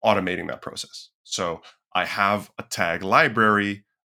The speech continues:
um, you know, sorry, a tag vocabulary, and I tell a com-, I tell a, a computer, "Go through all my stuff and tell me where I'm talking about these products, where I'm talking about these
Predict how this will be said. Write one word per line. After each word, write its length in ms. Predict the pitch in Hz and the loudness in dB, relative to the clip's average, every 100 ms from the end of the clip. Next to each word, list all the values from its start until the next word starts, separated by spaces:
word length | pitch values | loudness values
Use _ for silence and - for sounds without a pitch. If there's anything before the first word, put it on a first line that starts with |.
| - | -4
um, 460 | 95 90 85 85 - | 0 0 0 -6 -6
you 60 | 95 | -6
know, 80 | 71 | -2
sorry, 220 | 120 87 | 0 0
a 40 | |
tag 320 | 85 101 95 82 | 0 0 0 -2
vocabulary, 840 | 82 131 135 107 87 85 87 87 _ _ | -10 -2 0 0 -2 -2 -4 -8 _ _
and 120 | 95 | -4
I 60 | 90 | -4
tell 280 | - 104 92 | -2 -2 -2
a 60 | |
com-, 200 | - 92 _ 90 | -4 -10 _ -10
I 60 | |
tell 220 | - 92 | -2 0
a, 440 | 87 85 82 - - - | 2 2 2 0 -4 -6
a 420 | 87 85 - - | -6 -6 -6 -8
computer, 540 | - - 175 110 92 - _ - | -10 -6 2 2 2 -4 _ 2
"Go 100 | 147 | 4
through 180 | 185 | 4
all 60 | 156 | 6
my 100 | 120 | 6
stuff 440 | - 87 82 - - | 6 2 2 -2 -8
and 140 | 104 | -6
tell 180 | - 117 | 0 2
me 140 | 107 98 | 4 2
where 280 | 85 98 | 4 4
I'm 100 | 90 | 4
talking 320 | 85 87 - 73 | 4 0 0 -2
about 340 | 58 55 - - | 0 0 -2 -4
these 160 | 127 123 | -4 2
products, 580 | 104 98 87 - - - _ _ _ | 4 4 2 -2 -4 -6 _ _ _
where 160 | - 92 | 2 2
I'm 100 | 80 | 4
talking 300 | 90 80 82 | 2 2 2
about 200 | 78 76 | 2 4
these 280 | 107 104 | 2 2